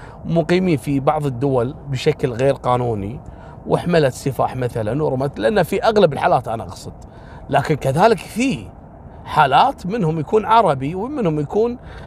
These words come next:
شكله خليجي، ف، يعني، الغالبية يكون آسيوي. هذه لما شافوها، يعني، شكلها خليجي، قالوا: "لا، هذه مبين إن، يعني، أمها وأبوها عايشين في هالبلد، يعني، مو من برا، يعني،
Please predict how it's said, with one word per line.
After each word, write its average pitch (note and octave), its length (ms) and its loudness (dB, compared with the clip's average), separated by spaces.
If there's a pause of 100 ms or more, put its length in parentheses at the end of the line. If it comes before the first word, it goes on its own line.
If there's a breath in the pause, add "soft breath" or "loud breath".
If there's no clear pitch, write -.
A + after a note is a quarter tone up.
شكله A3+ 360 4
خليجي، B2+ 520 -2 (1300 loud breath)
ف، - 120 -8 (1600)
يعني، C#3+ 220 2
الغالبية E3+ 680 4
يكون F#3+ 420 2
آسيوي. A2 480 -6 (680 loud breath)
هذه B3 320 6
لما F#3+ 220 2
شافوها، G3+ 540 2
يعني، E3 240 -2
شكلها D#3 360 0
خليجي، D#3 580 -4 (400 loud breath)
قالوا: C4 200 6
"لا، C4+ 120 4
هذه F#3 340 2
مبين G3+ 600 0
إن، G3+ 160 0 (500 soft breath)
يعني، C#3+ 220 0
أمها B3 300 8
وأبوها G3+ 280 6
عايشين D#3+ 420 0
في E3 180 -2
هالبلد، C#3 460 -2
يعني، C3+ 420 -6 (260 loud breath)
مو B3 220 2
من G#3+ 280 4
برا، D3+ 300 6
يعني، G2 340 -8